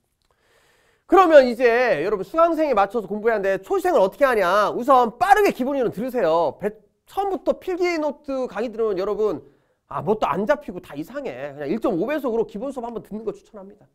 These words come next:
정말로. 처음부터 필로 갔다가 그 맨날 카페에 질문해. 이게 맞는 방법이에요? 아, 기본 이론 안 들었으니까 모르니까 그러지. 초시생 여러분.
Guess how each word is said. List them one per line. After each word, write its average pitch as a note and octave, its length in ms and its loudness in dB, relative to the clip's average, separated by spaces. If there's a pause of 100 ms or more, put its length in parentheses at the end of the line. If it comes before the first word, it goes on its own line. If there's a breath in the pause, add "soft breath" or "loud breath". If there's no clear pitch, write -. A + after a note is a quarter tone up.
(340)
정말로. D3+ 360 -16 (960)
처음부터 C4 560 -4 (480 soft breath)
필로 F4 260 -2
갔다가 G#3+ 640 -4
그 - 100 -20 (220)
맨날 D#5 400 -2
카페에 E4 480 2
질문해. E3 800 -6
이게 E3 180 -6
맞는 D#3 360 -4
방법이에요? D#3+ 680 -8 (320 loud breath)
아, - 100 0
기본 G#4 340 6
이론 D#4 180 6
안 A3 100 0
들었으니까 C4 380 -4
모르니까 C4+ 420 -4
그러지. E3 840 -8
초시생 F3+ 420 -12
여러분. C3+ 720 -12